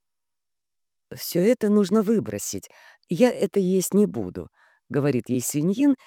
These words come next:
и таким тоном, что она и не посмеет больше возражать. «А вам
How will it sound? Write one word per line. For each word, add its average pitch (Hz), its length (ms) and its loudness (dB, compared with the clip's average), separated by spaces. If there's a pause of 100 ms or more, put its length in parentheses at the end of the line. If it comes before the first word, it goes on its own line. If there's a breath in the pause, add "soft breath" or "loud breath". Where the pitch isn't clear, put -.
(160 soft breath)
и 185 60 -2
таким 233 440 2
тоном, 139 400 4 (180 loud breath)
что - 240 0
она 220 160 4
и 233 40 4
не 220 120 4
посмеет 139 520 -2
больше 160 320 -4
возражать. 143 680 -4 (680)
«А 135 160 0
вам 202 360 4